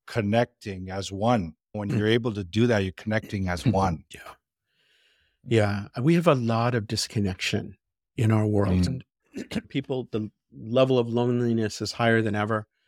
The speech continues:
Speaker 2: With all of this
Speaker 1: Mm.
Speaker 2: technology and all of these ways, and here we are in a studio together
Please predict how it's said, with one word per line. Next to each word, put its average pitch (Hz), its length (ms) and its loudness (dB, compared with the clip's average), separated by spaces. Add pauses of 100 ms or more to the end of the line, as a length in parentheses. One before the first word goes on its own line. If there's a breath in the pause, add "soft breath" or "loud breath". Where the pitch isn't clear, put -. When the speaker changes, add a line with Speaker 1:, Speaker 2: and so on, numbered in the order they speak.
(200)
Speaker 2:
With 135 180 -8
all 175 280 6
of 98 120 6
this 90 160 4
Speaker 1:
Mm. 82 60 -2
Speaker 2:
technology 131 640 -2
and 104 100 -2
all 147 260 4
of 135 80 2
these 123 200 2
ways, 123 320 6
and 110 160 0
here 131 140 4
we 127 160 6
are 117 200 8
in 117 60 0
a 113 60 0
studio 120 420 2
together 110 500 2